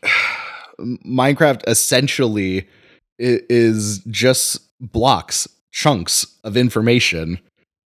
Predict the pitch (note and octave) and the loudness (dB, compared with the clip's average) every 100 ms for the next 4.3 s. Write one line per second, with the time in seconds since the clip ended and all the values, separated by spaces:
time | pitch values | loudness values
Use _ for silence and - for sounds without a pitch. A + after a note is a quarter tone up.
0 | _ - A2 G#2 F#2 - A2 C3 C3 B2+ | _ -6 0 0 0 -2 4 6 6 6
1 | C3 C3+ - B2 B2+ B2+ A#2 G2+ G#2+ A#2+ | 6 4 2 2 4 4 2 2 6 6
2 | A2+ A#2+ A#2+ A#2+ A#2 A#2+ A#2 A2+ A2+ A2+ | 6 4 4 4 4 6 6 6 6 6
3 | B2 A#2 B2 B2+ A#2 A2 G#2 B2 B2 - | 4 4 4 6 6 4 2 0 0 0
4 | G#2+ F#2+ | 2 2